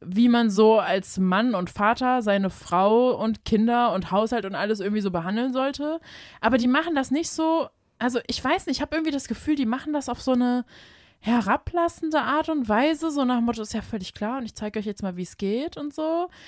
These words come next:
Also haben die da einen Punkt und bringt das jetzt was, wenn ein anderer Mann das sieht, dass der dann so denkt, "Ah ja, hat er ja voll recht"? Oder ist es eigentlich nur voll abstoßend und das, das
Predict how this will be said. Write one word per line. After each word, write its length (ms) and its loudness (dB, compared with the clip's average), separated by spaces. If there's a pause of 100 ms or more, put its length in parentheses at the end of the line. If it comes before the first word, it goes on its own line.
(240)
Also 260 6
haben 160 0
die 120 0
da 120 4
einen 140 0
Punkt 460 2
und 280 -4
bringt 360 0
das 180 -2
jetzt 260 -8
was, 320 0
wenn 160 0
ein 180 0
anderer 400 2
Mann 340 0
das 300 -2
sieht, 340 0
dass 320 -2
der 160 4
dann 160 0
so 80 0
denkt, 280 -2
"Ah 100 2
ja, 220 4
hat 160 -4
er 60 -2
ja 140 0
voll 180 -2
recht"? 360 -4 (500)
Oder 280 4
ist 160 -2
es 100 -4
eigentlich 340 -2
nur 140 4
voll 260 0
abstoßend 840 -2
und 200 -4
das, 300 -2
das 380 -4